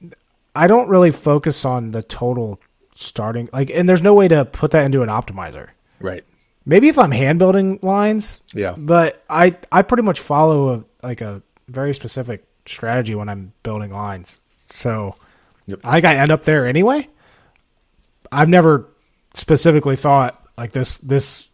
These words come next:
Speaker 1: lineup needs to be a combined starting spot of, or co-, combined starting spots of one thirty to one fifty.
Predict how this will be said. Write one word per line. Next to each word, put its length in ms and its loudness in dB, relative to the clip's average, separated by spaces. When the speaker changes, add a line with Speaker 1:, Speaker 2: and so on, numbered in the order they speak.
Speaker 1:
lineup 400 -2
needs 160 -2
to 80 -8
be 160 -2
a 60 -6
combined 500 -6
starting 480 -10
spot 480 -8
of, 320 -14
or 220 -14
co-, 160 -10
combined 360 -8
starting 260 -10
spots 340 -10
of 280 -14
one 260 -12
thirty 260 -10
to 80 -14
one 160 -16
fifty. 380 -16